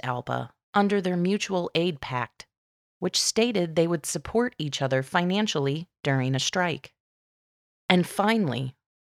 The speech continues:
the hidden contempt toward alpa President Clancy Sayen by a substantial minority of the alpa membership was about to emerge.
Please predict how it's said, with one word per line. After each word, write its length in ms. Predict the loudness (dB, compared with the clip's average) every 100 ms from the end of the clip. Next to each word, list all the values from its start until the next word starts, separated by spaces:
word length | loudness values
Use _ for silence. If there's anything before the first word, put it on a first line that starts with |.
| _
the 140 | 2 2
hidden 400 | 4 2 2 0
contempt 640 | -2 -2 -2 -2 -2 -6 _
toward 260 | 0 0 2 0
alpa 340 | 0 -2 -6
President 480 | -2 -2 0 -2 -2
Clancy 480 | -4 -2 -2 -4 -8
Sayen 600 | -2 0 0 -2 -4 -6 _ _ _
by 140 | 2 2
a 80 | 2
substantial 760 | -2 -4 -4 -2 -2 -2 -2
minority 800 | 0 0 0 0 -2 -4 -6 -4
of 160 | -6 -4
the 60 | -2
alpa 360 | -2 -2 0
membership 680 | 0 0 0 -2 -2 -4 -6 _ _ _ _
was 160 | 0
about 380 | 2 4 2 2
to 220 | -4 -2
emerge. 560 | 0 0 -2 -4 -10